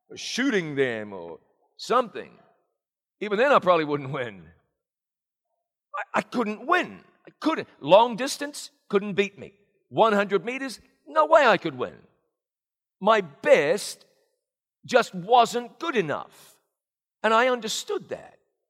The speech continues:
Now let's think for a moment. This is only sport. And sport really is the sort of thing that Solomon would have written about in the book of Ecclesiastes and said,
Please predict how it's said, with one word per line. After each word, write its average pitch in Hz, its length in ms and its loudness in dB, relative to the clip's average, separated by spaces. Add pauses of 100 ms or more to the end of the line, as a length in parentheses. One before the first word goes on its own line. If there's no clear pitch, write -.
(800)
Now 277 120 -4
let's 466 220 -4
think 202 200 -6
for 143 140 -4
a - 20 -2
moment. 85 440 -14 (1300)
This - 160 0
is 233 120 -4
only 156 280 0
sport. - 600 -12 (460)
And 247 180 -2
sport 254 460 2 (540)
really 247 640 -8 (1200)
is 220 200 -4
the 220 120 -4
sort 302 340 -2
of 247 140 0
thing 160 400 -4
that 175 180 2
Solomon 214 600 -2
would 196 120 2
have 170 120 -4
written 190 260 -4
about 165 320 4
in 156 80 -6
the 151 80 -4
book 165 220 -6
of 156 80 -6
Ecclesiastes 143 840 -4
and 123 140 -14
said, 131 180 -6